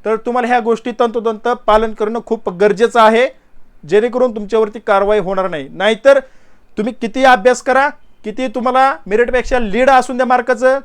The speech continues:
काही उपयोग होणार नाही. सत्य परिस्थिती मी पाहिली आहे, त्यामुळेच मी तुम्हाला जीव तोडून सांगतोय की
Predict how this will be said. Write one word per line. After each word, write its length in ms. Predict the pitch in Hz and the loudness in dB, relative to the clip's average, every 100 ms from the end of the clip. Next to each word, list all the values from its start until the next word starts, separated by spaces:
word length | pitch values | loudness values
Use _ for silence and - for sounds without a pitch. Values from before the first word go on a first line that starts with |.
| - | -2
काही 160 | 226 | 2
उपयोग 300 | 233 233 240 | 2 2 2
होणार 220 | 220 240 240 | 2 -2 -2
नाही. 220 | 247 311 - _ | -4 -4 -12 _
सत्य 320 | - 214 269 | -4 -2 -4
परिस्थिती 480 | - 240 240 220 233 | 0 0 0 -6 -8
मी 120 | 220 | -8
पाहिली 360 | 208 226 220 240 | 0 2 2 2
आहे, 260 | 233 262 285 - _ - - - - - _ | 4 2 -2 -12 _ -20 -20 -20 -20 -20 _
त्यामुळेच 460 | - 233 269 285 240 | 4 4 6 4 2
मी 120 | 247 | -6
तुम्हाला 360 | 240 240 240 240 | -4 -2 2 2
जीव 200 | 175 220 | 0 -6
तोडून 260 | 233 233 226 | -2 -2 0
सांगतोय 480 | 226 208 202 226 | 0 0 2 0
की 320 | 185 - 226 | 0 -6 -8